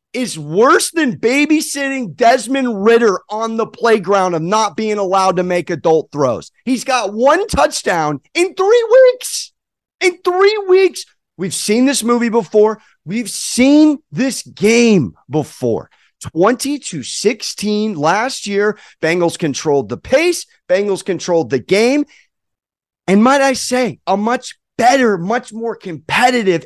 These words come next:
in the trenches Titans team last year to this year. D Henry didn't do anything against this Bengals team last year as well. Seventeen carries, thirty-eight yards.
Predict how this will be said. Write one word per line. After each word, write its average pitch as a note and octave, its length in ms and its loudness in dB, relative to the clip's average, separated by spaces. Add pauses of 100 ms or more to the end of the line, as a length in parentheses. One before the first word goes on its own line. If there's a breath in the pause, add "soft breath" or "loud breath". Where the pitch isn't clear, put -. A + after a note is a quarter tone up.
in C#4 260 0
the C4+ 80 0
trenches B3 640 -2
Titans G#3+ 480 -6
team A3 240 -4
last A#3+ 400 0
year A3 160 -4
to A3+ 160 -8
this E4 280 -2
year. - 140 -6 (760)
D A#3 180 -4
Henry C#4+ 360 2
didn't B3+ 180 -2
do B3+ 140 0
anything C#4 300 -2
against G#3+ 280 -4
this A3 140 -10
Bengals B3 400 -2
team F3+ 300 -4 (240 soft breath)
last B3+ 340 0
year A#3+ 80 0
as G#3 100 -4
well. B3 220 2
Seventeen A#3 480 -4
carries, A#3 360 -4
thirty-eight G#3 420 2
yards. A3+ 420 0